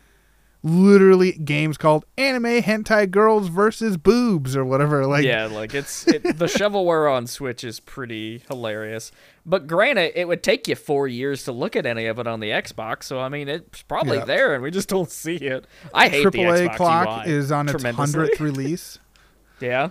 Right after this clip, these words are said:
Speaker 2: yeah. <laughs>
Speaker 1: That good old triple A clock, uh, always on that new releases.
Speaker 2: Yeah, it just keeps un-, un- and re-releasing itself. Like,
Speaker 1: <laughs>
Speaker 2: there's some sketchy stuff happening on the Switch marketplace, but generally,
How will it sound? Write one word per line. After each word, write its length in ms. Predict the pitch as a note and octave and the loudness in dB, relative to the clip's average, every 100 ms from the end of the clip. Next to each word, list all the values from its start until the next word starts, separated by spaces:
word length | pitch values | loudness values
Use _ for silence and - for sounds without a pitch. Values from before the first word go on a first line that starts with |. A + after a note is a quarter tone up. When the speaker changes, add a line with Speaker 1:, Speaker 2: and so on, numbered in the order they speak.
| - | -6
Speaker 2:
yeah. 240 | C#3 B2+ F3+ | -10 -8 -8
<laughs> 40 | _ - - - - A4 - - - - _ | _ -20 -20 -18 -4 -4 -4 -12 -18 -20 _
Speaker 1:
That 180 | C#3 B2+ | -16 -6
good 160 | D#3 D#3 | -2 0
old 160 | D3 | 0
triple 280 | - D3+ C#3+ | -4 -6 -4
A 80 | C#3+ | -4
clock, 420 | - C#3+ D3+ - - | -4 -4 -6 -10 -8
uh, 140 | D3 C#3 | -2 2
always 260 | D3+ D3+ | 2 2
on 140 | C#3 C#3 | 0 -4
that 140 | C#3+ | -4
new 120 | C#3+ | -4
releases. 540 | C#3+ C#3 C#3+ C3+ C#3 - - _ _ B2+ | -4 -4 -6 -8 -10 -12 -20 _ _ -4
Speaker 2:
Yeah, 180 | B2+ | -2
it 180 | A#2+ C#3+ | 0 0
just 340 | D3+ C3+ - - D#3+ - | -2 -4 -6 -18 -20 -14
keeps 400 | - D3 B2 - - | -8 -6 -6 -8 -6
un-, 480 | C3 C3 C3+ C#3 - | -6 -6 -8 -10 -8
un- 220 | C#3 C3+ | -4 -4
and 160 | B2+ A#2+ | -4 -6
re-releasing 640 | A#2+ A#2+ A#2 A#2 A#2 C#3 | -8 -8 -8 -8 -8 -8
itself. 420 | D#3+ - E3+ F3+ D3 | -10 -6 -6 -6 -6
Like, 180 | C#3+ F#3 - | -2 -2 -2
Speaker 1:
<laughs> 160 | - | -6
Speaker 2:
there's 320 | E4 A#3 F4+ | -4 -4 0
some 140 | A#4+ - | 0 0
sketchy 480 | - - A#2+ B2 A2+ | -2 -4 -4 -4 -8
stuff 340 | - G2+ A2 | -8 -8 -8
happening 400 | A2+ A2+ A2+ A2 | -10 -10 -10 -8
on 140 | A2+ | -8
the 180 | A2+ A#2 | -8 -8
Switch 400 | A#2 - B2 A#2+ | -10 -12 -12 -12
marketplace, 640 | A#2+ A#2 B2 A#2+ C3 C3+ | -12 -12 -12 -10 -12 -10
but 220 | - D#3+ - | -10 -10 -6
generally, 680 | D#4+ A4 C#4+ C#3 B2 B2 | -4 -2 0 2 0 -2